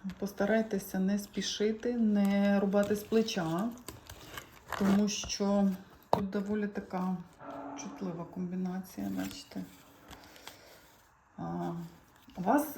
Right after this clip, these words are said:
можливо, трошки вводять за носа, вводять в оману, а, ваш партнер. І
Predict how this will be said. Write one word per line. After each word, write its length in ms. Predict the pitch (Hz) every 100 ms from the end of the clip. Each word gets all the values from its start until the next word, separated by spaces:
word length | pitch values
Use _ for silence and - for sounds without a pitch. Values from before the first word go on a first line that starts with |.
| 208
можливо, 460 | 208 208 240 226
трошки 360 | - 233 - 214
вводять 420 | 202 240 226 202
за 100 | 220
носа, 380 | 262 403 - 175
вводять 560 | 175 180 208 202 208
в 80 | 196
оману, 520 | 208 254 285 262 170 160 - - - - - - - - _ -
а, 120 | 180
ваш 200 | 180 175
партнер. 720 | - 185 - 220 262 330 - - - - - _ -
І 560 | 202 208 208 208 208